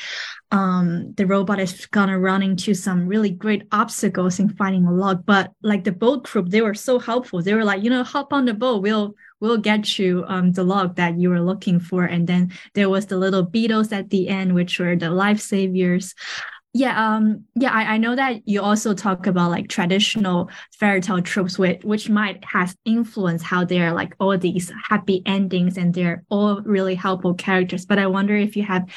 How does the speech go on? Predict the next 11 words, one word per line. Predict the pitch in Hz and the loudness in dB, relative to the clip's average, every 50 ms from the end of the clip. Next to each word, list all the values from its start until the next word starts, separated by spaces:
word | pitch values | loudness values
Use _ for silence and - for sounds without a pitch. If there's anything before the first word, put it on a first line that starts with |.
| - - - - - | -20 -20 -14 -2 2
any | 214 214 202 - - | 2 2 2 2 -2
other | 202 208 208 214 190 | -2 -2 0 0 -2
thought | 208 - - 202 185 190 - - | -2 -4 -4 -4 -4 -4 -2 0
going | 196 190 185 185 190 - | 2 2 2 2 0 0
into | 180 190 190 196 - - 196 180 | 0 0 0 0 0 0 -2 -2
creating | 180 - - - 175 170 170 175 170 165 170 - - - - - - - _ - | -2 -4 -4 -2 0 0 0 0 0 0 -2 -2 -4 -6 -8 -8 -8 -10 _ -4
these | - 185 175 175 180 175 - - - _ _ _ _ _ _ _ _ _ _ _ _ _ _ _ _ _ _ - | 0 0 2 2 2 0 -2 -8 -14 _ _ _ _ _ _ _ _ _ _ _ _ _ _ _ _ _ _ -10
side | - 240 202 180 180 214 | -2 0 2 2 2 -2
characters, | - - 160 95 - - - - - 214 - 185 | -6 -8 -8 -8 -8 -8 -10 -10 -10 -8 -8 -10
I | - | -8
guess. | - - - - - - - _ | -8 -8 -10 -10 -12 -14 -20 _